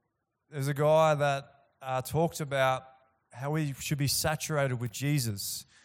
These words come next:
And he gave this, uh, vision of, of being a sponge. Uh, and he says we need to be soaked sponges that releases Jesus whenever we interact with people.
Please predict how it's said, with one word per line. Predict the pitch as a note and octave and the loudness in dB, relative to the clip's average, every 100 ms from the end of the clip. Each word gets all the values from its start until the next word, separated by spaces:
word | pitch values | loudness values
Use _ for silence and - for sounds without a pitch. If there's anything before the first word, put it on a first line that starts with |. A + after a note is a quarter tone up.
| _ - | _ -4
And | C#3 | -2
he | |
gave | C#3+ E3 F3+ D#3 | 0 2 2 2
this, | D3+ - - - _ - - D3+ | 0 0 -4 -8 _ -20 -18 -6
uh, | C#3+ C3+ C3+ | 0 2 2
vision | B2 D#3+ E3 D#3+ | 2 0 2 4
of, | C#3 B2+ | 4 2
of | C#3 C3 | -4 -2
being | D3+ C3+ | 0 0
a | |
sponge. | - - D#3+ C#3+ G#2 - - - _ _ _ _ _ _ _ _ - | 0 -2 -2 -2 -4 -6 -12 -14 _ _ _ _ _ _ _ _ -8
Uh, | B2+ B2+ C3 C3 C3+ - D3 | 0 2 0 -2 -10 -14 0
and | C#3 C#3 C#3 B2 - - _ _ _ | 2 4 2 -2 -4 -8 _ _ _
he | D3 | -4
says | E3 F3+ D3 | 0 2 2
we | D#3 G3+ | 0 0
need | F#3+ | 2
to | E3+ | 2
be | D3+ | 2
soaked | C#3 - F3 F#3 - | 0 2 2 0 0
sponges | - - F3 E3 C#3+ B2 A#2+ D3 E3 - - - _ _ - | -4 -2 -2 0 0 -2 -2 -4 -6 -8 -12 -18 _ _ -2
that | D#3 | 0
releases | D3+ D3+ D3 F3+ F3 F3+ C#3+ | 2 2 2 2 2 0 -2
Jesus | C3+ D#3+ F3+ C#3 C#3+ B2 | -2 0 0 2 0 2
whenever | C3+ C#3 D3+ D#3 | 0 2 4 4
we | D3 C#3+ C#3+ | 2 0 0
interact | C#3+ C3+ C3 B2+ - | -2 -2 0 0 -2
with | G#2+ | -8
people. | C3 B2 G2+ | -8 -8 -8